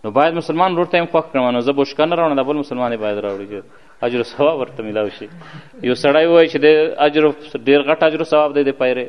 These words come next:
یقینا اجر و ثواب ډېر زیات دی. «فلاني جان ورشه، والا په تا میلاورېږي.» ځان دپاره چې خوښوم، تر هغه مؤمن نشم کېدای چې په، دا ورونو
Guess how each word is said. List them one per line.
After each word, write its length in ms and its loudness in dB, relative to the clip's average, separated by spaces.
یقینا 440 0
اجر 200 2
و 80 0
ثواب 280 2
ډېر 100 -2
زیات 220 -6
دی. 80 -10
«فلاني 240 2
جان 200 2
ورشه، 240 2
والا 120 2
په 120 -4
تا 160 2
میلاورېږي.» 560 -2
ځان 200 4
دپاره 240 2
چې 140 -4
خوښوم، 400 0
تر 120 2
هغه 140 0
مؤمن 320 2
نشم 220 -2
کېدای 220 -2
چې 120 -8
په، 140 -4
دا 140 4
ورونو 280 4